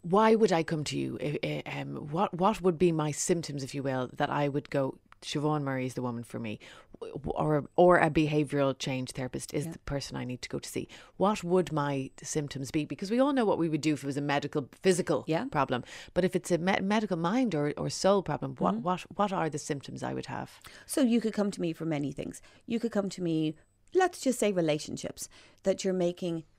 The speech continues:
Speaker 2: the same relationship
Speaker 1: Error.
Speaker 2: errors,
Speaker 1: Yes.
Speaker 2: uh, going
Speaker 1: Bad
Speaker 2: for
Speaker 1: judgment.
Speaker 2: the same people over and over.
Speaker 1: Codependency, those type of issues, which
Speaker 2: Yeah,
Speaker 1: is huge.
Speaker 2: minder. Being a, a minder is another massive one.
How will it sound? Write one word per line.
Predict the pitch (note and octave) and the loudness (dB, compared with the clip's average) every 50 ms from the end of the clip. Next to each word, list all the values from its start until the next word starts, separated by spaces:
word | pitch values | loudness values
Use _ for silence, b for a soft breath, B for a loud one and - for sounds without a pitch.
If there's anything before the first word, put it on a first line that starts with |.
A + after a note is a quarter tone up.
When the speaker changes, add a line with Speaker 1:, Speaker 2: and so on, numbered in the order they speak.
| _ - | _ -6
Speaker 2:
the | E3+ | -6
same | D#3 - - G3 G3 G3+ G#3 | -4 -2 0 2 2 2 2
relationship | F#3+ F3 E3 D#3 D3+ D3+ - E3+ D#3+ - - E3 C#3+ D3 - - b b b b b b b b b b b b b b b b b b _ _ _ _ - B B B B B | 2 0 0 -2 -2 -4 -6 -8 -8 -4 -2 0 0 -2 -2 -8 b b b b b b b b b b b b b b b b b b _ _ _ _ -14 B B B B B
Speaker 1:
Error. | D#3+ E3+ F3 F3+ F#3+ F#3 E3 D3+ D3 - | 10 10 12 12 10 10 8 8 6 6
Speaker 2:
errors, | G3+ A3+ A#3 A3 F#3+ F3 G#3+ F3+ F3 | 8 8 8 8 8 6 6 6 6
Speaker 1:
Yes. | E3+ D#3 D3+ C#3+ - - - - - - | 6 4 2 0 -2 -6 -8 -4 2 4
Speaker 2:
uh, | A3 G#3 G3+ G3+ F#3+ F#3+ F#3 - - G3+ | 6 8 8 8 8 6 6 4 0 0
going | F3+ G#3+ G3+ | 4 6 8
Speaker 1:
Bad | G3 E3 E3 E3 | 8 8 6 4
Speaker 2:
for | D3 G3+ | 2 2
Speaker 1:
judgment. | F3 F3 E3 | 2 2 2
Speaker 2:
the | - - G#3 G3+ G#3 G3+ G3 | 2 2 2 4 4 2 2
same | G3+ G3+ G#3 - _ _ _ _ - | 0 -2 -4 -8 _ _ _ _ -10
people | - - G3 F#3 - G3 F#3 F3+ - | -4 -4 -4 -2 0 0 0 0 0
over | - - F3+ F3 E3+ - E3+ | 0 0 0 0 0 -2 -4
and | E3+ F3 | -2 -2
over. | E3+ E3 D#3 D#3+ D3+ - - | -2 -2 -2 -4 -6 -4 0
Speaker 1:
Codependency, | - F#3+ F#3+ F#3 F#3 F3 - F3+ F3 E3 D#3 D#3 D3+ - - D3+ C3+ B2 | 2 4 4 4 4 4 2 2 0 0 -2 -4 -4 -2 0 0 0 0
those | - D#3 D#3 D3+ | 2 0 0 2
type | - F3 D3+ C#3 | 0 -2 -2 -2
of | C3 C#3 | -2 -4
issues, | C#3 - C3 B2 - - | -4 -4 -6 -8 -6 -4
which | G#3+ G3+ | 0 0
Speaker 2:
Yeah, | G#3 A3+ | 2 2
Speaker 1:
is | - - | 0 0
huge. | A3+ A3+ | 2 4
Speaker 2:
minder. | A#3 C4 C#4 C4+ B3 A#3 G#3+ F#3+ D#3+ C3 A2+ G2+ - - B B B B | 6 6 6 6 4 4 2 2 2 0 0 0 -2 -6 B B B B
Being | - C#4+ D#4 D#4 C#4+ | -2 0 2 2 2
a, | B3+ | 2
a | - - | 2 0
minder | A3 A3+ D4 G4 F4+ F#4 | 0 0 0 -2 -2 -2
is | F4+ D4+ | -2 -2
another | D#4+ D#4 D#4 D#4 D#4+ D#4+ | 0 0 0 0 0 0
massive | C#4+ C#4+ C#4+ C#4+ D4+ F#4 - - - - G4+ C#4+ - | 2 2 2 0 -2 -4 -6 -8 -6 -6 -6 -6 -4
one. | A3 G3+ F3 D#3 - - - - | -4 -4 -2 -2 -2 -2 -4 -6